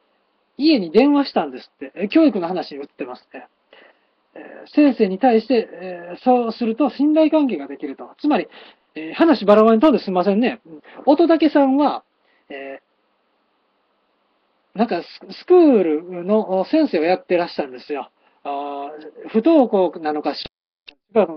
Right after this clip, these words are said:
のかわ-、わからんけれども。で、生徒、お、一人一人が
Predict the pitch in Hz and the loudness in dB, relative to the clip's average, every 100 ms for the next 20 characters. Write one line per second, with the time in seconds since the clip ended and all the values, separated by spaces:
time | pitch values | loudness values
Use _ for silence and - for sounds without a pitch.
0 | 139 135 135 175 190 196 202 196 180 180 | -16 -18 -10 -10 -8 -6 0 0 -2 -8
1 | - 156 123 120 _ _ - 226 165 _ | -4 -4 -6 -16 _ _ -4 -2 -2 _
2 | _ _ _ _ _ _ _ _ _ _ | _ _ _ _ _ _ _ _ _ _
3 | _ _ - - 311 254 - 151 151 156 | _ _ -12 2 4 4 0 -6 -8 -12
4 | 151 147 - _ - - 196 190 - 214 | -12 -12 -16 _ -8 -2 0 0 0 -2
5 | 139 175 120 | -2 -4 -6